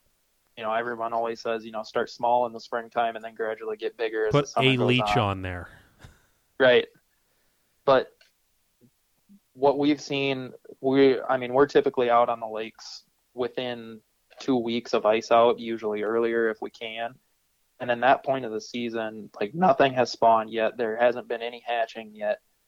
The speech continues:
Speaker 1: So all of the food in the lake is at least a year old at that point.
Speaker 2: You got the
Speaker 1: So
Speaker 2: biggest,
Speaker 1: even
Speaker 2: biggest species there.
Speaker 1: Right. So even, like, the little perch that the walleyes are eating at that point, they've had a full year to grow. So they're,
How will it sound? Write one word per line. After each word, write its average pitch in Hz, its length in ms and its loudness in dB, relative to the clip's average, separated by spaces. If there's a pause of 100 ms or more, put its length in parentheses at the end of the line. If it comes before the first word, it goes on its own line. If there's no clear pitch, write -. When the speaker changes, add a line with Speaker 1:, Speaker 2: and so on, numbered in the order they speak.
(120)
Speaker 1:
So 117 160 0
all 139 260 4
of 120 80 -4
the 117 80 -8
food 131 360 -6
in 113 100 -12
the 107 80 -12
lake 107 340 -8
is 107 140 -10
at 101 160 -2
least 117 300 -6
a 104 40 -6
year 107 340 -2
old 107 300 4
at - 140 -4
that - 240 2
point. 110 300 -6 (840)
Speaker 2:
You 131 100 -6
got 135 160 2
the 135 80 4
Speaker 1:
So 117 60 6
Speaker 2:
biggest, 127 300 8
Speaker 1:
even 120 280 -2 (300)
Speaker 2:
biggest 110 260 0
species 101 460 -8
there. 92 260 -12 (840)
Speaker 1:
Right. 127 320 2
So 131 160 0
even, 147 320 2
like, 123 180 2
the 123 100 4
little 123 220 4
perch - 540 -2
that 110 180 -10
the 120 80 -12
walleyes 113 460 -2
are 107 100 -8
eating 113 400 -14 (160)
at 113 180 -2
that 117 240 2
point, 117 200 -6
they've 120 180 -4
had 120 140 4
a 107 40 -6
full 117 280 -2
year 113 200 -4
to 107 80 -4
grow. 110 440 0
So 113 200 -4
they're, 113 380 0